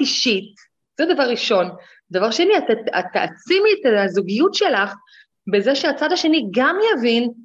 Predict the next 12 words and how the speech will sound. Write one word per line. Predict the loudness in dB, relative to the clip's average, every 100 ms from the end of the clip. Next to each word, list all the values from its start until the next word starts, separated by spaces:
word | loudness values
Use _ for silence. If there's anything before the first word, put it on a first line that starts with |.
| _ _ _ _ -6
איפה | 0 0
הוא | 0
צריך | 0 0 -2
לחזק | -2 -2 -2 -2
אותך, | -6 -2 -4 -4
איפה | -8
את | -4 -4 -2
צריכה | -2 0 -2
להתחזק, | -4 -6 -4 -2 -4 -6 _ _ _ -10
אז | -6
הקשר | -2 -2 0
שלכם | 0 -2 0 -2